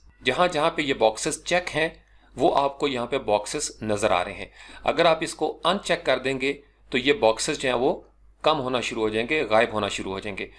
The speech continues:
اب for example یہاں پہ ہے ویلکم، میں اس کو اگر چیک کر دیتا ہوں تو آپ یہ دیکھیں گے کہ welcome to WordPress کا جو بلاک ہے وہ مجھے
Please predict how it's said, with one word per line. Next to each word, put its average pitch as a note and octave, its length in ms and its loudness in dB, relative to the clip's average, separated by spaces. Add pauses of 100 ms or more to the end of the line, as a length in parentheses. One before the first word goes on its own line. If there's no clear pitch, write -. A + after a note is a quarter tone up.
(280)
اب B2+ 140 2 (140)
for C#3+ 120 6
example C#3+ 500 -2
یہاں B2 220 0
پہ D3+ 140 -2
ہے C#3+ 220 2
ویلکم، A2+ 440 0
میں A#2+ 140 0
اس C#3+ 120 -2
کو D3 100 2
اگر C3+ 120 0
چیک E3+ 300 0
کر B2+ 140 4
دیتا B2+ 240 -2
ہوں D3 160 0 (300)
تو B2 80 2
آپ C3 180 4
یہ C3+ 60 0
دیکھیں C3 320 -4
گے C#3+ 120 0
کہ C#3 120 -4
welcome B2+ 420 0
to B2 220 -8
WordPress A#2+ 480 2
کا A2+ 120 4
جو A2 160 -2
بلاک G#2 420 2
ہے C3 140 2 (320)
وہ B2 100 2
مجھے A#2+ 280 2